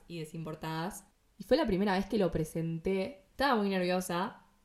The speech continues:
por el hecho de que te va haciendo más la cabeza de cuando las cosas se vuelven más reales,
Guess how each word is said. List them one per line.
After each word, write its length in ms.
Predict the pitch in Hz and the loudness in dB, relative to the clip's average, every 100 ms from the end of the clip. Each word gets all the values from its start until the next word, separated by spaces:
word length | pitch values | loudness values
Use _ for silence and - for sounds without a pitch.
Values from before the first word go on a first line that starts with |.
| _ _ _ - | _ _ _ -8
por 120 | 165 | -4
el 100 | 156 | -4
hecho 220 | 165 196 | -2 0
de 160 | 175 160 | 0 0
que 520 | 160 156 156 151 - | -2 -2 -4 -8 -6
te 160 | 185 180 | 2 4
va 280 | 196 240 | 6 4
haciendo 760 | 185 - - 180 190 196 202 202 | 2 -2 -6 -6 -4 -4 -6 -8
más 160 | 170 170 | -8 -2
la 120 | 185 | -2
cabeza 420 | - 170 175 196 | 0 0 2 4
de 120 | 175 156 | 2 2
cuando 260 | 165 160 | 0 0
las 120 | 165 | -2
cosas 220 | - 180 180 | -2 -4 -2
se 80 | |
vuelven 340 | 156 165 170 165 | -2 -2 -2 -2
más 180 | 160 160 | -4 -6
reales, 640 | 165 165 156 170 220 - | -4 -2 -2 -4 -8 -18